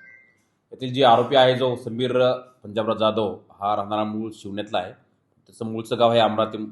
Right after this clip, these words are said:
अमरावतीमधलं. त्याची पत्नी जी आहे, अ, मयत, अ,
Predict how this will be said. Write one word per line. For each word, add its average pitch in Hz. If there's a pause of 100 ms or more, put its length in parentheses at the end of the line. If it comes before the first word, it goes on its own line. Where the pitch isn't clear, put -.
अमरावतीमधलं. 98 (800)
त्याची 110
पत्नी 120
जी 127
आहे, 131
अ, 110
मयत, 110
अ, 95